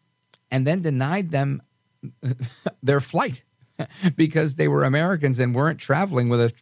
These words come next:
passport to travel in the United States. It's the craziest thing ever. Uh, it, it's not just the cop in Louisiana and the, um, the, uh,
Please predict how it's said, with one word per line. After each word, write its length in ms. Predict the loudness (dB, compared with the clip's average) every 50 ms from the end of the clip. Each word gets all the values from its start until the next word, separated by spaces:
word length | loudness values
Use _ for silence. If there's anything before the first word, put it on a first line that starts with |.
| _ -8
passport 580 | -4 -2 -2 -2 -2 -2 -2 0 0 0 -2 -4
to 80 | -12
travel 500 | -10 -4 -2 0 0 2 2 0 -2 -4 _
in 180 | -6 -4 -4 -2
the 80 | -2 -2
United 320 | -2 0 -2 -2 -4 -6
States. 340 | -8 -6 -4 -4 -4 -4 -8
It's 120 | -14 -16
the 60 | -16
craziest 460 | -8 -4 -2 0 0 0 -2 -4 -4 -4
thing 160 | -2 -2 0
ever. 220 | -2 -2 -4 -8 -14 -18 -20 -20 -20 -20 -14 -6
Uh, 260 | -4 -2 0 -2 -2 -4
it, 140 | -8 -10 -8
it's 240 | -8 -10 -8 -6 -4
not 280 | -2 -2 -2 -2 -4 -8
just 540 | -12 -6 -2 -2 -2 -2 -2 -6 _ -14 -8
the 100 | -8 -6
cop 340 | -4 -2 -4 -4 -4 -6 -8
in 140 | -8 -6 -4
Louisiana 600 | -2 -2 -2 -2 -2 -2 -2 -2 0 -2 -2 -2 -4
and 360 | -4 -4 -4 -4 -4 -6 -8 -12 -16 -20 _ _ _ -6
the, 320 | 0 0 2 2 2 0
um, 420 | 0 -2 -2 -4 -4 -6 -8 -12 -16 _ _ _ _ _ _ _ -14
the, 380 | -10 -8 -6 -6 -6 -6 -6 -8
uh, 220 | -8 -10 -10 -12